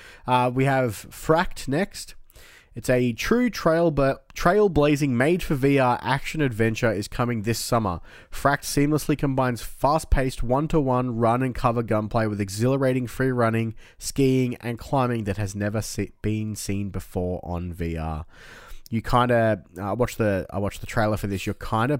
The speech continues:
basically like an action hero from an action movie, and everything's, uh, use the PlayStation Move controllers to do everything. If you wanna vault over objects, you, you vault yourself over the object. You wanna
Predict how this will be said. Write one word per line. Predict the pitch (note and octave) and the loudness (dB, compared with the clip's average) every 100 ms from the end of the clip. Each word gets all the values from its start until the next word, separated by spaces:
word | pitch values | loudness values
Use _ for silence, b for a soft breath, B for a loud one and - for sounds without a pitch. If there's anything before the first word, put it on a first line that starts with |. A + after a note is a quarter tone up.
| - | -2
basically | G2+ A2 - C3 - | 0 0 -2 -4 -2
like | G#2+ G2 F2+ - | -2 -2 -4 -4
an | F#2 | -6
action | - F#2+ - - G2 | -6 -8 -6 -6 -4
hero | G2+ F#2+ F#2+ F#2 | -2 0 0 -2
from | - | -4
an | G2 | -4
action | F2 E2+ - F#2+ | -4 -6 -6 -8
movie, | F2+ F2 E2+ F2 - B B B B B - | -6 -6 -6 -8 -10 B B B B B -4
and | G2 F#2+ F#2+ F#2+ F#2+ F#2+ - | -2 0 -2 -4 -4 -6 -4
everything's, | G#2+ G#2 G2 - G2 F2+ E2+ - - _ _ _ A2 | -6 -4 -6 -6 -8 -8 -12 -14 -18 _ _ _ -4
uh, | G2+ G#2+ | -2 -2
use | A2 A2+ | -2 0
the | A2 | 2
PlayStation | C#3+ A#2+ A2+ | 2 0 -2
Move | A#2+ F#3 G3 | 0 2 0
controllers | G3 F#3 F#3 F3+ D#3+ | -2 0 0 0 0
to | D3+ | 0
do | C3+ C3+ - | 2 2 0
everything. | C#3+ A#2+ G#2+ G2 E2+ | -2 -2 -2 -4 -6
If | F2 | -6
you | C3+ | -2
wanna | A#2+ | -2
vault | G#2 C#3 D#3+ | 2 2 2
over | D#3 C#3+ | 2 2
objects, | C3 D#3 F3 D#3+ | 0 2 0 0
you, | A#2 G2+ _ | -4 -6 _
you | - A#2 | -10 -10
vault | G2 C3+ D3 | 0 0 0
yourself | C3 C3+ B2 | -2 -2 0
over | C3 A#2 | 0 -2
the | A2+ | -2
object. | G#2+ G2 F#2 - B B B B - | -2 -4 -8 -8 B B B B -6
You | C3+ | 0
wanna | C#3 C3 B2 | 2 2 2